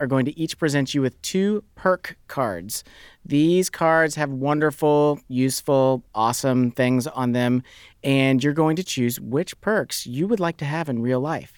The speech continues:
However, before you choose, Lindsay and I are going to sabotage each other's perks with a problem.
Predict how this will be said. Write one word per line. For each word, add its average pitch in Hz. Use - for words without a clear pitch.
However, 175
before 147
you 196
choose, 123
Lindsay 139
and 139
I 123
are 127
going 120
to 117
sabotage 113
each 131
other's 113
perks -
with 120
a 107
problem. 98